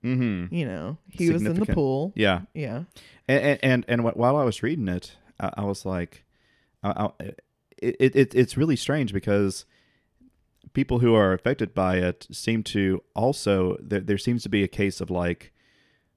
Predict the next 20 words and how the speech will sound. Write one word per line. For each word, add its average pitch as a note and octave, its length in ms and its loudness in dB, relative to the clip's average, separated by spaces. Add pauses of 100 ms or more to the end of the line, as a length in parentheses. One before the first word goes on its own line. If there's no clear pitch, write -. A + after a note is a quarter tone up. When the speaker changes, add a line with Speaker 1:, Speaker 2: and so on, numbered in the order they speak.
(180)
Speaker 1:
or, G2 140 -2
or, G2+ 240 2
or G2 260 2
an, F#2+ 120 -4
an G2 140 0
edge F#2+ 240 2
of, F2 180 0
um, F2 540 -4 (540)
body G2+ 320 4
shaming. B2+ 560 -4 (380)
Speaker 2:
Oh, E3+ 240 2
yeah. G#3 400 0 (140)
Speaker 1:
Like, F#2 360 -2
"Oh, F#2 400 0
I F2+ 180 -2
am F2+ 240 -2
not F2+ 240 -2 (240)
endowed F#2+ 420 0
very F2+ 160 0
well, F2 300 0